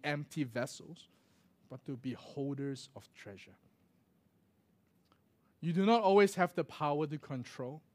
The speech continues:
but you always have the power to surrender. So this morning, fellow jars of clay, when God changed your plan, He's not trying to destroy the jar.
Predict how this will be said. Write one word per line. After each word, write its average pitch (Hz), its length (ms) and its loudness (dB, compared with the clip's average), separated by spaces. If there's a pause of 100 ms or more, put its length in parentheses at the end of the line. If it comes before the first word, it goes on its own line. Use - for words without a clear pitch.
(960)
but 139 180 -4
you 127 260 -6
always 143 680 -4 (440)
have 123 340 -8 (260)
the 117 80 -14
power 110 640 -10 (880)
to - 100 -16
surrender. 90 460 -16 (1600)
So 127 80 -12
this 120 280 -8
morning, 139 460 -4 (680)
fellow 143 380 -2
jars 127 360 -2
of 135 120 -14
clay, 127 420 -6 (1500)
when 131 160 -6
God 175 220 2
changed 165 340 -2
your 147 100 -4
plan, 156 580 -4 (680)
He's 151 120 -8
not 208 120 0
trying 156 220 -2
to 113 60 -14
destroy 120 600 -6
the 107 140 -10
jar. 107 420 -12